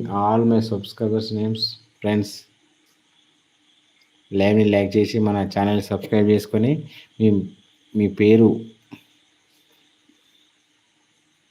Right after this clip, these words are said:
కామెంట్ చేయండి,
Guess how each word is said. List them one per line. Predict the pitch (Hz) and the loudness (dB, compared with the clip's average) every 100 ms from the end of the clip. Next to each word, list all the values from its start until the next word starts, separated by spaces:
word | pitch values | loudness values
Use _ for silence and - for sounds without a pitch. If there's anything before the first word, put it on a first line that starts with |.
| _ _ _ _ _ _ _ _ _ _ _ _ _ _ - - _ _ - | _ _ _ _ _ _ _ _ _ _ _ _ _ _ -20 -20 _ _ -4
కామెంట్ | 98 107 104 98 | -2 0 0 0
చేయండి, | 104 101 101 | -2 -2 -2